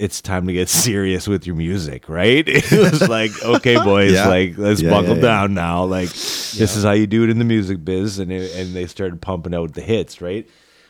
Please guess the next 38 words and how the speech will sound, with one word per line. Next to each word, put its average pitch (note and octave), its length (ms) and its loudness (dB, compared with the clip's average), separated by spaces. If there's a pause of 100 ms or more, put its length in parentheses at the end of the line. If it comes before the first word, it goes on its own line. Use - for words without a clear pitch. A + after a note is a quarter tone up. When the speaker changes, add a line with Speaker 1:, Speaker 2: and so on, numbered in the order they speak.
Speaker 3:
Yeah. F#2+ 180 -16 (100)
Speaker 1:
But, C3+ 500 -2 (400)
you C#3 240 -4
know, B2 420 -4 (400)
it, A#2 180 -20 (220)
it's B2+ 240 -8
just D3+ 360 -6
that, C#3+ 420 -6 (100)
I A2+ 100 -4
guess C3 280 0
it's B2 140 -10
that B2+ 180 0
rock A2 400 0
and A#2 140 0
roll. A2 500 4 (220)
I F#2 80 -4
think B2 260 0
a A#2+ 60 2
lot G#2+ 340 2
of A2 100 0
it A2+ 100 2
is G2+ 160 -2
that F2+ 280 -6
rock F#2+ 260 -6
and G2+ 140 -10
roll F#2+ 240 -8
image G#2 480 -8
that F#2 340 -6
David G2 300 -4
Lee G2 140 -6
Roth F2+ 320 -8
has F#2 600 -8 (560)
that F#2+ 200 -6
Sammy G2 380 -4
Har-, G2 280 -2
Hagar F#2+ 380 -4
doesn't F2 520 -4
have, C#2 380 -10